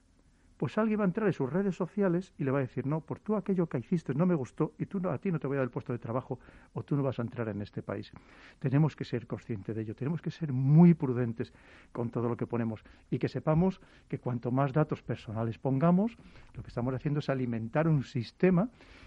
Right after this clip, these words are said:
que permite, junto con la vigilancia que tenemos en la calle de las vi-,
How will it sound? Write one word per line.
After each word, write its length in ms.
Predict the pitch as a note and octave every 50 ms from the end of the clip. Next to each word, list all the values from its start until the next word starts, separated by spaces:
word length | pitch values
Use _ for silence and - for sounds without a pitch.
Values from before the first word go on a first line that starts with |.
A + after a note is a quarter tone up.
| - -
que 120 | - C3+
permite, 500 | - - B2+ B2 C3+ E3 G3 E3+ - B2
junto 340 | - - - A2+ - - A2
con 200 | - A#2+ A#2 G#2 - - - - - - _ -
la 160 | A#2+ A#2+ B2
vigilancia 480 | A2 B2 G#2+ - - A#2+ C#3 - - D#3+
que 80 | D3+
tenemos 320 | - - B2 C3+ C#3+ - -
en 60 | C#3
la 60 | B2+
calle 220 | A#2 C#3+ C#3 D3 D#3
de 60 | C#3
las 160 | C#3 C3 A2
vi-, 160 | A2 A#2+ -